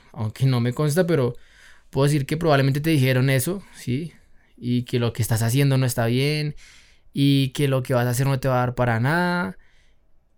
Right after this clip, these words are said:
¿Y qué tan difícil fue eso en tu vida? Porque yo creo,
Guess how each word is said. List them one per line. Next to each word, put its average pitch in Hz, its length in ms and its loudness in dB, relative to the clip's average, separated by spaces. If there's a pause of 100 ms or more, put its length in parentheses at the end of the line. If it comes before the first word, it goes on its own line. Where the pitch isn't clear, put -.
(220)
¿Y 131 360 -12
qué 156 140 -6
tan 165 180 2
difícil 151 360 2
fue 151 240 -2
eso 151 320 -4
en 135 200 -6
tu 117 160 -2
vida? 113 320 -4
Porque 123 220 -2
yo 127 160 2
creo, 190 340 4